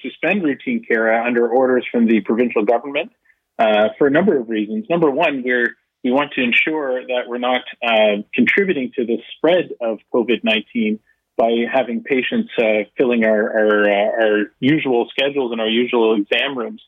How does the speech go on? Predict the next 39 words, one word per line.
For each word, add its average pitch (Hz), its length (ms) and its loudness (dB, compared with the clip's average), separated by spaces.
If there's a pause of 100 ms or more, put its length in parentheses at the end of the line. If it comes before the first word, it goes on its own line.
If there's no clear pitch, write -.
(420)
So 147 80 0
we've 165 220 2
been 165 140 0
restricted 147 580 -2 (100)
to 127 80 -2
providing 123 500 -2
urgent 156 360 -4
care 110 340 -2
and 117 140 -2
emergency 123 540 0
care 113 300 0
only. 117 320 -4 (300)
And 139 140 0
this 220 220 0
is, 190 280 -2
this 233 160 0
is 277 220 0
crucial 175 340 2
for 120 140 0
a 107 80 -4
couple 175 320 -2
of 107 80 -6
reasons. 110 400 -2 (160)
Also 220 320 0
because 147 560 0
we're 127 180 -6
trying 196 280 -4
to 202 60 -2
help, - 360 -2 (160)
uh, 120 220 -2
ensure 131 320 2
that 123 160 -2
people 185 360 0
with 135 180 0 (120)
urgent 135 420 0
or 113 140 2
emergent 120 580 2
eye 117 240 2
conditions 139 520 -4